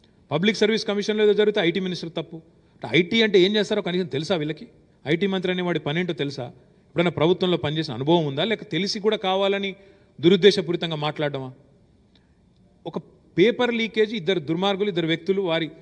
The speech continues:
అపసవ్య పనుల వల్ల జరిగింది. వాళ్ళని already లోపలేసినాం, వాళ్ళ వెనకాల ఎవరున్నారో తవ్వి తీస్తాం. కానీ నోటికొచ్చినట్టు మాట్లాడడం, బర్తరఫ్ చేయాలా? దేనికి బర్తరఫ్?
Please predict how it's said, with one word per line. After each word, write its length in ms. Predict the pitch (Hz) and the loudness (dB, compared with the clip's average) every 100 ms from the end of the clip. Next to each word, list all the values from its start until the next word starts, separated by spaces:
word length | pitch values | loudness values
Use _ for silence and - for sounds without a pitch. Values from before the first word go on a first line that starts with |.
| _ 127 | _ -4
అపసవ్య 420 | - 190 202 208 | 0 2 2 0
పనుల 240 | - 170 | -2 -4
వల్ల 180 | 160 165 | -2 -2
జరిగింది. 320 | 139 123 107 - _ _ - | -4 -8 -12 -18 _ _ -4
వాళ్ళని 240 | 170 214 220 | 2 4 4
already 300 | 220 240 226 | 4 4 6
లోపలేసినాం, 520 | 214 214 190 170 143 - - - | 6 6 2 0 -12 -16 -14 0
వాళ్ళ 180 | 180 185 | 2 2
వెనకాల 260 | 208 226 | 2 2
ఎవరున్నారో 320 | 226 220 226 | 4 2 0
తవ్వి 260 | 233 185 202 | -2 -2 -2
తీస్తాం. 380 | - 185 180 147 - _ _ _ _ 190 | -4 -6 -6 -8 -14 _ _ _ _ -2
కానీ 340 | 254 262 240 - _ _ _ _ _ - | -2 -2 -8 -14 _ _ _ _ _ 0
నోటికొచ్చినట్టు 580 | 208 240 240 208 220 196 | 0 2 -2 -4 -4 -2
మాట్లాడడం, 560 | 196 190 196 185 185 180 - | -2 -2 -2 -2 -6 -8 -8
బర్తరఫ్ 440 | 160 170 196 180 | -6 0 0 0
చేయాలా? 280 | 180 175 170 - - | 0 -2 -4 -14 -6
దేనికి 240 | 123 208 214 | 2 2 2
బర్తరఫ్? 400 | 220 214 220 | -4 -4 -10